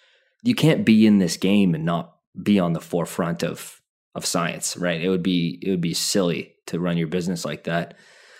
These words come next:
And another really deep competitive advantage before I wrap up here is just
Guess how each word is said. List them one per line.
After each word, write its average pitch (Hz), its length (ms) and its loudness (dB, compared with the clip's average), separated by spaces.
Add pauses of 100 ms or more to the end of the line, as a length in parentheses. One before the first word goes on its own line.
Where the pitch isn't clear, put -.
(140)
And 139 260 6
another 143 600 6
really 127 400 6
deep 107 320 2
competitive 101 440 2
advantage 90 420 -2
before 92 280 0
I 87 40 2
wrap 87 320 0
up 85 160 -4
here 87 240 -2
is 85 180 -4
just - 360 -2